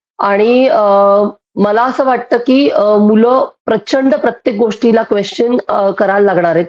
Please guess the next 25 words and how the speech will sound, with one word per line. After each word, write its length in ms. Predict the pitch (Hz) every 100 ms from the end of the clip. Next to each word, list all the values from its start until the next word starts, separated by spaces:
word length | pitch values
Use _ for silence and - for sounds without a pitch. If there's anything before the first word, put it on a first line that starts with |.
| -
प्रश्न 260 | 208 196 226
विचारायला 520 | 226 196 220 208 196
लागणार 200 | 170 170
आहेत, 120 | 190 - _ _ _ -
संशय 340 | 226 220 285
घ्यायला 240 | 269 254 226
लागणार 340 | 208 175 160
आहेत 120 | 180 - _ _ _ _ _ -
आणि 180 | 233 262
they 140 | 277
will 160 | 302 294
not 140 | 302
believe 360 | 226 247 262 226 220
what 280 | 214 208
we 80 | 202 202
are 180 | 202 202 _ _ _ 220 -
saying. 300 | 226 185 139 120 _ _ _
आणि, 380 | 214 233 302 311
अ, 340 | 226 226 226 226 - _ _ _ _ _ _ _ 269
तो 100 | 277
जो 140 | 330
परिणाम 440 | - 277 269 269 262
आहे 220 | 240 262
तो, 440 | - 262 262 294
अ, 520 | - 220 220 220 220